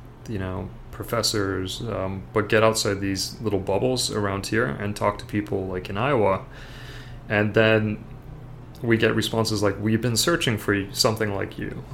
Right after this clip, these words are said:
Like, I've been looking for something like you," um,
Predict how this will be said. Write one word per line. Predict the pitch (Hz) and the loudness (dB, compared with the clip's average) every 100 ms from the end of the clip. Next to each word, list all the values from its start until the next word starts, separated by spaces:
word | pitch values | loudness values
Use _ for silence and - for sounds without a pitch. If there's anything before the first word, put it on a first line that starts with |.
| 127 | -8
Like, | 110 98 98 | -2 -2 0
I've | 107 | 0
been | 107 110 107 | 2 0 2
looking | 120 120 107 | 0 0 -2
for | 101 95 | -2 -2
something | - 98 101 98 | -2 -2 -4 -4
like | 95 92 | -6 -6
you," | 107 98 104 120 - | -6 -6 -6 -8 -10
um, | 101 95 101 | -8 -8 -8